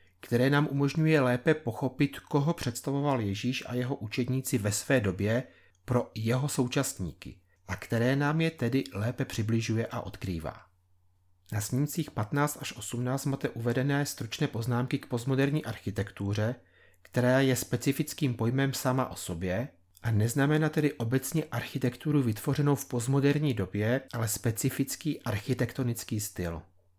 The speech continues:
To, co má tento styl společného s obecnou charakteristikou postmoderny, máte na snímku číslo šestnáct uvedeno červeně.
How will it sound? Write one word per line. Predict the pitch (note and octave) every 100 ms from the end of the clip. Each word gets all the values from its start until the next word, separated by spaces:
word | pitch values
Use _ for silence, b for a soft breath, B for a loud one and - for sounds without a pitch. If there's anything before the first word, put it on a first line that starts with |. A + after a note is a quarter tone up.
| _ _
To, | D3+
co | D3+ D3
má | A#2+
tento | C#3 C3 C#3+
styl | - - C3
společného | - A#2+ C3 - D3+ C3
s | B2+
obecnou | A#2+ A#2+ - C3+
charakteristikou | - B2+ - C#3 - D3 C3+
postmoderny, | G#2+ F2 - A2 A2+ B2 B2+
máte | B2 C3
na | A#2+
snímku | A2 B2 B2 C3+
číslo | - C3 -
šestnáct | A2 G#2 G#2+ A#2 A2
uvedeno | G#2 G2+ G2 F2+
červeně. | - F2+ F2+ E2 -